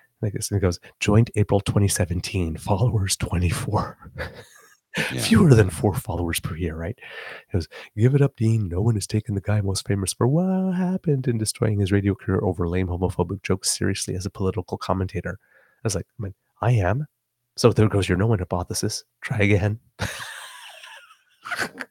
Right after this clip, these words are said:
Speaker 1: And then this guy just went off. That made him go nuts. He's, like, tweeting me over and over again with a whole bunch of stuff, calling me names and stuff like that. And I'm just like, sh-, putting, like,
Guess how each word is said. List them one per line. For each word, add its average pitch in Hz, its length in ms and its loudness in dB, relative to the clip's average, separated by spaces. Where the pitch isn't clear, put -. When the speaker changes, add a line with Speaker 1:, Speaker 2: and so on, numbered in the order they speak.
Speaker 1:
And 101 180 4
then 95 180 6
this 101 260 6
guy 87 260 -4
just 95 640 -2
went 92 560 -2
off. 87 600 -4
That 92 240 -6
made 90 380 -6
him 85 240 -6
go 92 360 0
nuts. 90 640 -6
He's, 98 340 -4
like, - 200 -8
tweeting 92 460 -6
me 87 180 -4
over 92 320 -2
and 90 100 -10
over 92 200 -8
again 95 220 -10
with - 160 -14
a - 40 -20
whole 95 160 -4
bunch 104 300 -10
of - 80 -8
stuff, - 380 -8
calling 90 300 -8
me - 100 -12
names 104 160 -12
and 101 100 -10
stuff - 300 -8
like - 200 -12
that. 95 160 -8
And 101 120 -2
I'm 92 100 -6
just - 160 -14
like, 98 160 -8
sh-, - 100 -8
putting, 87 200 4
like, 92 180 -2